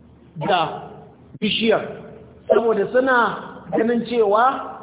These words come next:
kaman akwai wani alama ta albarka a kanta.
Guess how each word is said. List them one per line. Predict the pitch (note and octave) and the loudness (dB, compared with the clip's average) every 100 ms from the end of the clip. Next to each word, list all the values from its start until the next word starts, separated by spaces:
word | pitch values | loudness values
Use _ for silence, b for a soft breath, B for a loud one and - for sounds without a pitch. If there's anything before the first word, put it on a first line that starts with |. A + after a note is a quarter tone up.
| - - | -18 -4
kaman | F#3+ F#3+ A#3 B3+ | -2 0 0 -2
akwai | G3+ - G#3 | -4 0 2
wani | G#3+ A3+ A#3+ - | 2 2 -2 -2
alama | F#3+ G#3 A3 A3 G#3 F3 | 0 2 2 2 0 -2
ta | A#3 A3+ | -4 -4
albarka | G3+ F3+ A#3 A3+ A3 F#3+ | -4 0 0 0 -2 -2
a | E3+ | -4
kanta. | E3 B2+ | -4 -6